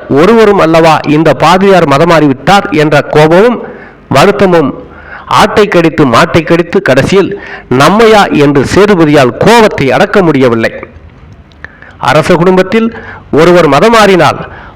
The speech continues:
மக்களும் அல்லவா மதம் மாறி விடுவார்கள். அப்படி மக்கள் மதம் மாற துணிந்தால் இந்த தாதியா தேவனை தனக்கு எதிராக ஆட்சியை பறிக்க போர்ச்சுகீசியர் தூண்டக்கூடும் அல்லவா என்றெல்லாம் யோசித்தார் கிழவன் சேதுபதி.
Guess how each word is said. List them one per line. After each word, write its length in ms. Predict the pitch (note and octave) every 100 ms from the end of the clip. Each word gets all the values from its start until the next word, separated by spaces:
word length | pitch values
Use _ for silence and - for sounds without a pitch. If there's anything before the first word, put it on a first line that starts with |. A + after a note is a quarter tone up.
| - A3+
மக்களும் 420 | - A#3 A#3+ G#3+
அல்லவா 260 | F#3+ F#3 F3 D3
மதம் 200 | D3+ G3 D3
மாறி 180 | G#3+ G3+
விடுவார்கள். 540 | E3+ D#3+ C#3 C#3 A3+ A3+ - - - - D3+
அப்படி 280 | D3 F3+ C#3+ - C3+
மக்கள் 300 | D3 - A3+ - - C3
மதம் 220 | C#3+ A3+
மாற 120 | G3+ F3 C3
துணிந்தால் 420 | C#3 C#3 D#3 A3+ - - - - F3+
இந்த 260 | A3 F#3+ -
தாதியா 320 | D#3+ G#3+ A3+ G3+ -
தேவனை 260 | F3 D#3+ C3+ - - -
தனக்கு 300 | D#3+ G3+ G3+ F3
எதிராக 380 | G3 A3+ E3+ D3+ -
ஆட்சியை 320 | E3+ - A3 G#3
பறிக்க 260 | F3 D#3 D3+ B2+
போர்ச்சுகீசியர் 680 | G3+ G#3 G3+ D#3 C#3+ C3+ -
தூண்டக்கூடும் 520 | F#3 A#3 G3 E3+ D#3 C#3+
அல்லவா 240 | D#3 D#3 C#3+
என்றெல்லாம் 400 | C3+ C3+ F#3 A#3+ G#3
யோசித்தார் 500 | G#3 G3+ G3 E3 D3
கிழவன் 280 | E3+ F#3+ E3+ D3+ -
சேதுபதி. 400 | F#3 E3 C#3+